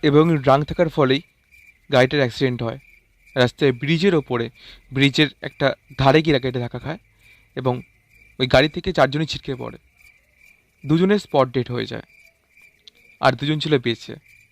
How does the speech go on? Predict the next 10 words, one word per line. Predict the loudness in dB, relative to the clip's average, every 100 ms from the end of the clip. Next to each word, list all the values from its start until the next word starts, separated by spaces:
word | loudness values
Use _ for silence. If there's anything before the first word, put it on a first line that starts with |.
| _ _ _ _ _ _ _ 0
তার | 0
মধ্যে | 2 0
একজন | -2 -4
ছিল | -2 0
ওই, | -2 -4 _ _ _ _ _ _ _ _
ওই | -6 -6
পিহুতির | -2 0 0 2
বয়ফ্রেন্ড, | 2 2 -2 -6 -10 _ _ _ _ _ _
আর | 2
একজন | 2 2 -6 -10